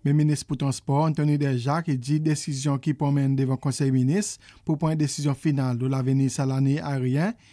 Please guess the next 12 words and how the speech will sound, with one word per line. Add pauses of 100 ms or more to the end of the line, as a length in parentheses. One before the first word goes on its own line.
(140)
il
pas
pour
baser
aucun
l'attachement
émotionnel, (440)
mais
le
son
viabilité
commerciale.